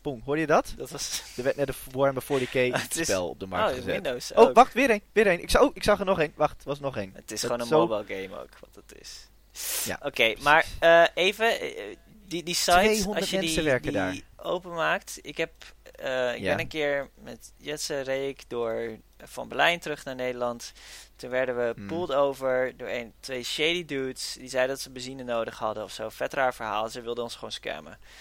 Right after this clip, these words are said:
Speaker 2: Want er waren twee
Speaker 1: Ze gaven je een
Speaker 2: jonge
Speaker 1: kaartje van
Speaker 2: jongens.
Speaker 1: Eutechnics.
Speaker 2: Eh,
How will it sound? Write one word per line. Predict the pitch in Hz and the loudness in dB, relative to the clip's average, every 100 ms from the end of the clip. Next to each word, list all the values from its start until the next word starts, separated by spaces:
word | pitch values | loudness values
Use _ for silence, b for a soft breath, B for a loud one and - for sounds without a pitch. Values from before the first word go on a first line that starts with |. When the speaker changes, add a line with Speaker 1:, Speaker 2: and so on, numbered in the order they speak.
| B B B B _ | B B B B _
Speaker 2:
Want | - 110 - | -10 -10 -8
er | 110 | -2
waren | 110 117 | 0 0
twee | - 131 123 | -2 0 2
Speaker 1:
Ze | 117 | 2
gaven | 117 117 | 4 4
je | 120 | 2
een | |
Speaker 2:
jonge | 113 110 | -2 2
Speaker 1:
kaartje | 113 107 107 | 2 2 -2
van | 107 107 | -4 -6
Speaker 2:
jongens. | 107 107 - 104 | -6 -10 -8 -6
Speaker 1:
Eutechnics. | 95 - 92 85 95 82 | -6 -4 -4 -4 -8 -4
Speaker 2:
Eh, | 123 117 113 110 107 | 0 2 0 0 -2